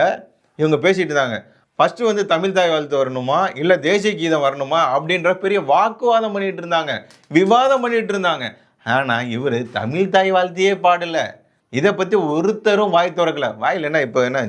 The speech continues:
ஜிப்பா போட்டிருக்கீங்க? வாய் திறக்க வேண்டியதானே, கேள்வி கேட்க வேண்டியதானே. இந்த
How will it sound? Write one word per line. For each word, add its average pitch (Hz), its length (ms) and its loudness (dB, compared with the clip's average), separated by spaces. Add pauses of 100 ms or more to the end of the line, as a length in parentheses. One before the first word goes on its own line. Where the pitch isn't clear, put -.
ஜிப்பா 127 300 0 (120)
போட்டிருக்கீங்க? 151 520 -4 (540)
வாய் 165 280 4
திறக்க 165 220 4
வேண்டியதானே, 139 340 0 (100)
கேள்வி 190 260 2
கேட்க 147 240 0
வேண்டியதானே. 123 460 -2 (400)
இந்த 196 160 6